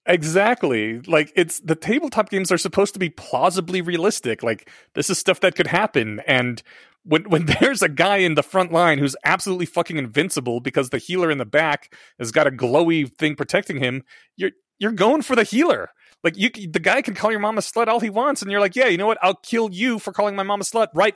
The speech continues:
after I've killed the healer that's making you invincible." And, and so it's, uh, I, I hate that that's a thing in tabletop games now, because, I mean,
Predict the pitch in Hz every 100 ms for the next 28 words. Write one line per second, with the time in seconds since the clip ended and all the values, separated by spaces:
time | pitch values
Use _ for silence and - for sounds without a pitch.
0 | - 233 - 175 151 156 _ _ 175 -
1 | 202 190 185 214 233 175 175 - 208 202
2 | 202 208 202 240 247 151 127 104 - 240
3 | - - - 160 160 156 - 170 156 156
4 | - 180 170 165 156 - - _ - _
5 | _ - 120 - - - 151 139 151 147
6 | 131 123 - - - 131 127 113 104 117
7 | 104 104 98 - 95 92 107 90 92 -
8 | _ _ - 107 113 101 - - - -
9 | 180 196